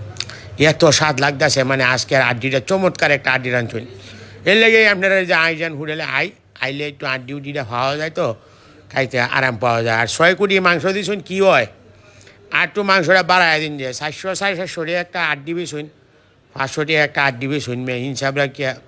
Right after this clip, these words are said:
দিন যে, দেখে লো। আহ, আরে বাবা,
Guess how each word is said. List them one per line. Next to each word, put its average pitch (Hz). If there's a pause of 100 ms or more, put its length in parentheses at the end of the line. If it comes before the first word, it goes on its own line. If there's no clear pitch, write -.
(120)
দিন 131
যে, 113 (760)
দেখে 123
লো। 117 (1300)
আহ, 104 (560)
আরে 156
বাবা, 104